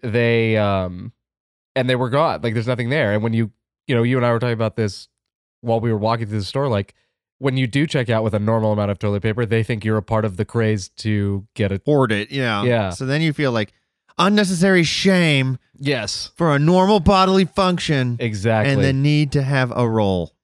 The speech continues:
Speaker 1: Well, and it, we did end up finding it. Um, I don't wanna say where,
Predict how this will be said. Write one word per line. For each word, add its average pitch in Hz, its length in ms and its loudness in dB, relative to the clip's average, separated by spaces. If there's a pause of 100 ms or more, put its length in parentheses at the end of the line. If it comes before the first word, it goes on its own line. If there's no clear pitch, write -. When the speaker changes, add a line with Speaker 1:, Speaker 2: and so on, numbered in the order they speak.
(120)
Speaker 1:
Well, 143 200 2
and 120 320 -2 (560)
it, 139 320 -2 (120)
we 143 200 0
did 165 200 0
end 156 140 0
up 131 100 -2
finding 127 360 0
it. 107 180 -2 (340)
Um, 110 340 0
I 117 100 -2
don't 120 100 0
wanna 139 160 -2
say 143 120 -4
where, 127 300 -2